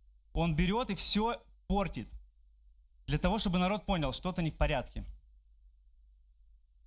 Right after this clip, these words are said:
А следующий пункт, тема, которую развивает, э, Агей – Потому что тем, что он здесь говорил, он достучался до Израиля,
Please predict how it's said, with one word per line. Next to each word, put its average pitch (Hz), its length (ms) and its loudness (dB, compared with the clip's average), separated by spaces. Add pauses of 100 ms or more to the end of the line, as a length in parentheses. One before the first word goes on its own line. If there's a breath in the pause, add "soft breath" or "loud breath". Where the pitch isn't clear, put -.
(2250)
А 131 140 -4
следующий 226 440 2
пункт, 269 400 0 (880 loud breath)
тема, 240 300 2
которую 180 420 -2
развивает, 165 760 0
э, 131 320 -4
Агей – 156 540 -2 (400)
Потому 175 260 2
что 165 340 -2 (160)
тем, 196 240 2
что 156 220 -2
он 151 140 0
здесь 143 300 -2
говорил, 151 500 -2
он 175 160 0
достучался 156 640 2
до 143 140 -2
Израиля, 208 560 -2